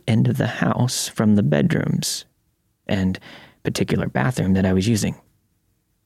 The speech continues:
I didn't pay much attention to it at the time, thinking it must have been either Cole or Hunter, until I got back to the bedroom and realized that they were both there. Not trying to panic,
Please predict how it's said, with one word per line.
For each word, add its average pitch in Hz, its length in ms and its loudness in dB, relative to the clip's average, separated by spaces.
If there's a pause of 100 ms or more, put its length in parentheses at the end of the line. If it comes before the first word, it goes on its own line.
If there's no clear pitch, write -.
(420)
I 101 60 2
didn't 95 240 2
pay 101 160 2
much 107 240 2
attention 127 400 0
to 104 120 2
it 101 60 4
at 98 140 0
the - 60 -2
time, 123 420 2
thinking 113 300 2
it - 100 0
must 117 260 0
have 139 140 0
been 120 320 4
either 104 200 4
Cole 120 300 2
or 135 80 2
Hunter, 135 460 0 (720)
until 117 420 2
I 123 120 4
got - 260 -2
back - 260 -2
to - 100 -2
the 98 120 0
bedroom 139 560 2
and 104 160 4
realized 110 680 2 (400)
that - 140 -10
they 156 120 2
were 165 120 4
both 135 360 -2
there. 107 420 -2 (1500)
Not - 240 0
trying 117 280 2
to 127 80 2
panic, - 480 0